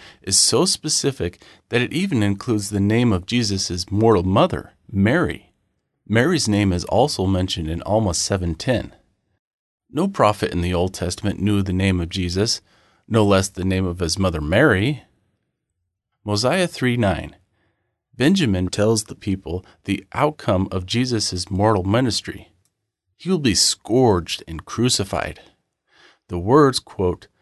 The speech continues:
"Lo, he cometh," is also in Exodus eight twenty, and, quote, "Through faith on his name,"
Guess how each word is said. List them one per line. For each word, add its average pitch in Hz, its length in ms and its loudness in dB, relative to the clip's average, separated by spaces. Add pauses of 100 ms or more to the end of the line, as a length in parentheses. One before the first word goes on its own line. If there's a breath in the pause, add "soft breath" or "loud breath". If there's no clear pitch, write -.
(300)
"Lo, 101 280 2
he 92 120 -4
cometh," 107 560 -2 (380)
is 135 160 -4
also 147 340 0
in 98 160 0
Exodus 131 520 -6 (100)
eight 98 220 -6
twenty, 120 500 -6 (500)
and, 135 380 -4
quote, 95 500 -2 (340)
"Through 90 180 -4
faith 117 440 -4
on 95 120 -4
his 85 180 -4
name," 104 440 -2